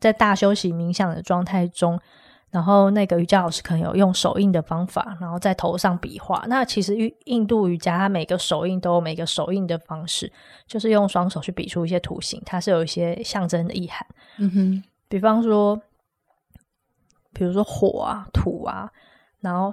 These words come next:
Speaker 1: 地球的力量啊，它每一只手指都有不同的力量，然后组合起来就会不同的元素。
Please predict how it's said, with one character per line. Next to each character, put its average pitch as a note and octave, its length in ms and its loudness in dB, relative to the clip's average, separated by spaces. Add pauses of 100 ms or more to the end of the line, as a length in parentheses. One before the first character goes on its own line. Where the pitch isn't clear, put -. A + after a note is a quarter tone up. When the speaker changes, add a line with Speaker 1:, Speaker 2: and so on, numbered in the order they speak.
(120)
Speaker 1:
地 A3+ 120 -2
球 F3 220 -2
的 E3+ 120 -4
力 F#3 200 -2
量 F#3 180 2
啊， - 220 -8
它 G3+ 80 -4
每 F#3+ 140 0
一 - 120 -8
只 F3+ 380 -4
手 E3+ 320 -2
指 - 180 -8
都 F3+ 120 2
有 D#3+ 80 2
不 F3 100 -6
同 E3 220 -6
的 D#3+ 100 -8
力 E3 220 -6
量， D3+ 200 -2
然 F3 80 -4
后 F#3+ 80 4
组 F3 160 -2
合 E3 200 -2
起 - 160 -2
来 F3 100 -4
就 F#3 120 4
会 F#3 100 8
不 F3+ 120 0
同 E3 200 0
的 E3 80 -2
元 E3 280 -6
素。 - 300 -10